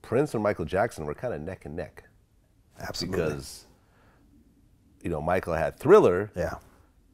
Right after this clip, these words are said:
Speaker 1: Prince had Purple Rain. And he had the movie on top of that. So he was a
Speaker 2: Exactly.
Speaker 1: movie star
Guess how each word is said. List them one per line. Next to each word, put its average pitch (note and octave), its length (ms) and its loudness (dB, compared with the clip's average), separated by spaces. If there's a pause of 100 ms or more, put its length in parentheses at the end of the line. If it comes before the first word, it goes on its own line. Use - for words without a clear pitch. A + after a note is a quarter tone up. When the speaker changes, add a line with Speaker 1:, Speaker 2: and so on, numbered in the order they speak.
(100)
Speaker 1:
Prince D#2+ 260 -8
had D2 180 -4
Purple D2+ 280 -6
Rain. D#2 640 -2 (720)
And D3+ 220 8
he A#2+ 100 4
had F#2+ 200 2
the E2+ 60 -6
movie F#2+ 440 -2 (280)
on E2 200 -2
top C#3+ 300 12
of F2+ 100 0
that. C2 200 -4
So - 100 -8
he - 40 0
was F2 100 2
a F2 40 4
Speaker 2:
Exactly. F2+ 200 6
Speaker 1:
movie C3+ 220 8
star G2 760 8